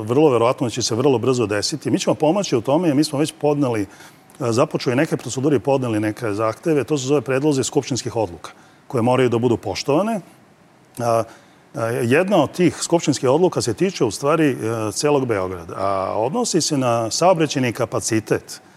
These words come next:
koliko je široka ulica, koliko vozila može da prođe nekom ulicom na sat, da bi stanovništvo funkcionisalo. A, a ne sad kao, recimo sad, što sam dolazio kod vas u studiju, trebalo mi četrdeset pet minuta zato što je kolona u Blagoj Parović. Ista je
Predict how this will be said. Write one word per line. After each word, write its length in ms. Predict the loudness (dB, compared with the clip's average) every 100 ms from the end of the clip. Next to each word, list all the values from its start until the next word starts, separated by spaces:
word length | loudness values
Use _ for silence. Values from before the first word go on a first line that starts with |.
| -20 _ -10
koliko 340 | 0 2 2
je 40 | 2
široka 380 | 4 2 4
ulica, 380 | 4 4 2 -2
koliko 300 | 2 2 4
vozila 340 | 2 4 4 4
može 160 | 4
da 80 | 2
prođe 440 | 2 2 2 0 -2
nekom 340 | -4 -4 -4
ulicom 440 | -2 -2 0 0 0
na 120 | 0
sat, 520 | 0 2 2 2 -4 -20 -20 -20 -20 -20 -4
da 200 | 0 2
bi 100 | 2
stanovništvo 680 | 4 6 6 4 2 0 0
funkcionisalo. 680 | 2 2 2 2 0 -4 -2
A, 160 | -2 0
a 40 |
ne 140 | 0 2
sad 200 | 2 2
kao, 340 | 2 2 2
recimo 340 | 0 0 -2
sad, 220 | 0 0 -2
što 140 | -4
sam 140 | -2
dolazio 300 | 2 2 2
kod 140 | 0 0
vas 180 | 0 -2
u 40 |
studiju, 320 | -4 0 0 0 -6 -4
trebalo 280 | 0 4 2
mi 80 |
četrdeset 300 | 2 -2 -4
pet 180 | -4 -4
minuta 360 | -2 -2 0 0
zato 200 | 0 -2
što 120 | -4
je 40 |
kolona 300 | -2 0 0
u 40 | 2
Blagoj 280 | 2 2 0
Parović. 400 | 0 -2 -6 -4
Ista 260 | -2 -2
je 80 | -4